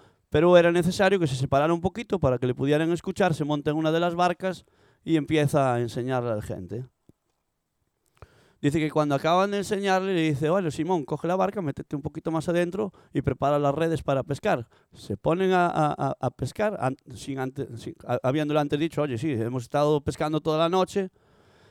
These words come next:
eh, y no hemos pescado nada, pero bueno, si tú lo dices, en tu palabra, vamos a echar de nuevo la red". Y resulta que pescaron tan cantidad de peces que las redes se rompían, y no solamente que,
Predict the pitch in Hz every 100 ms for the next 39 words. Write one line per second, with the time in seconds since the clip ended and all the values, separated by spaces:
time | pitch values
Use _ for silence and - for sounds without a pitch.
0 | _ - 139 139 135 131 - 123 110 92
1 | - - 185 135 135 135 135 - 135 151
2 | 226 220 147 156 202 202 185 208 117 -
3 | _ _ _ - - - 262 269 233 190
4 | 202 - - - 147 - 262 180 170 135
5 | 127 135 _ _ _ _ _ _ _ _
6 | _ _ - 147 139 135 135 - 139 127
7 | 127 131 120 117 120 117 101 - _ _
8 | _ _ _ _ _ _ - 202 220 220
9 | 208 202 101 - _ - 185 190 233 226
10 | 226 202 196 - 226 233 202 - 226 -
11 | 226 220 214 202 240 233 185 151 170 196
12 | 196 190 190 214 226 190 202 190 208 220
13 | 196 185 180 151